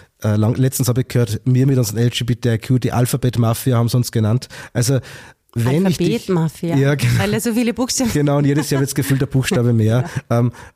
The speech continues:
Speaker 1: und wenn ich dich beleidigen möchte, dann werde ich es schaffen, egal mit welchen Worten. Ja? Ähm, und wenn ich, äh, dir Kompliment machen möchte, dann kann ich wahrscheinlich auch,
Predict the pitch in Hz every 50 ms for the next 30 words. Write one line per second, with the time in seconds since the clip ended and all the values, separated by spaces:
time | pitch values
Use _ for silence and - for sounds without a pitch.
0 | _ - 135 131 123 - - - _ _ _ _ _ - 117 131 160 175 139 -
1 | 147 - - 123 107 104 113 127 147 135 139 123 123 127 123 - 135 120 123 107
2 | 117 113 123 113 - - 98 101 107 - - 131 - - 117 - 98 104 110 113
3 | 110 - - 101 101 92 - 107 90 92 92 90 - - 87 85 80 87 98 104
4 | 107 117 120 - 135 135 110 - - - 113 117 117 113 120 117 110 - - -
5 | _ - 139 131 131 110 113 123 127 135 131 120 - - - - - - 101 110
6 | 113 113 - - 131 - - 131 127 - 131 120 113 123 131 143 156 147 - -
7 | 131 127 139 127 - - 143 147 143 - - - - - - 131 117 - - 113
8 | 123 143 147 127 110 120 123 - 127 117 123 127 131 117 104 85 107 117 117 117